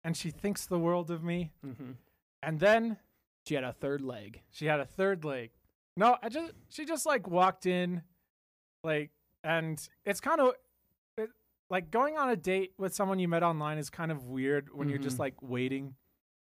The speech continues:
Speaker 1: and you're like, "Anyone could walk through that door <laughs> right now,
Speaker 2: Mm-hmm.
Speaker 1: and it could be them." So she walks through the door, and immediately I can tell, like, "Oh, she's not my type."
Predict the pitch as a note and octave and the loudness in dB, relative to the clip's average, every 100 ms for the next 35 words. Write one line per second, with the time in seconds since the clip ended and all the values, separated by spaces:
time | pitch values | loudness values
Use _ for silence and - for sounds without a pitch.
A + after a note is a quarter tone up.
0 | - C#3 C3+ A#2+ _ _ _ _ _ _ | -12 -8 -6 -8 _ _ _ _ _ _
1 | _ E3+ G3 F#3+ F#3 D#3 D#3 C3 B2+ B2 | _ 0 2 4 2 2 -2 0 0 0
2 | C3 A#2 A2 A#2 A#2 A2 - E3+ D3 C#3+ | -4 -6 -6 -6 -6 -4 0 2 2 -4
3 | C3 C3 B2+ B2 B2 A#2+ A2+ - - _ | -4 -6 -6 -4 -2 -2 -4 -12 -20 _
4 | _ _ - A3+ G3+ B3+ C4+ C#4 - C4+ | _ _ 2 4 4 4 4 4 0 -2
5 | A#3 E3+ G3+ G#3 F#3+ F3 F3 E3+ D#3+ D3 | 0 2 4 4 0 -4 -2 -2 -2 -2
6 | C#3 C#3 C3+ A#2 G#2+ A2 - A#2+ G#2+ _ | -4 -6 -14 -12 -12 -14 -12 -12 -12 _
7 | _ _ _ _ _ _ _ D#3+ F3 F#3+ | _ _ _ _ _ _ _ -4 0 2
8 | G3 B3 A3 - | 2 4 4 2